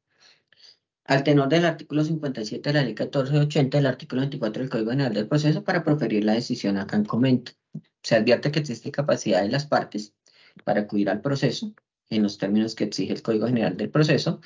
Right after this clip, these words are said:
asimismo una demanda en forma, y no se advierte alguna nulidad que va a ser declarada de oficio. En cuanto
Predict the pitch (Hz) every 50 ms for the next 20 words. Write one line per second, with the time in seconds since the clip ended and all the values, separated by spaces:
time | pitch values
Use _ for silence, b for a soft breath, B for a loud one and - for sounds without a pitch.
0 | B B B B B B - - - 127 127 120 113 113 120 127 131 127 131 135
1 | 123 107 101 101 101 120 139 - 151 127 120 135 151 147 151 - 160 170 160 151
2 | 151 170 165 160 160 147 151 - 147 143 143 143 139 135 135 139 135 131 127 123
3 | 104 104 - 107 104 101 - 110 107 107 107 - 127 113 104 95 85 92 101 104
4 | 104 - - 123 - - - - _ _ _ b b b b b b b _ -
5 | - 135 135 143 139 139 131 - 143 131 123 120 - - -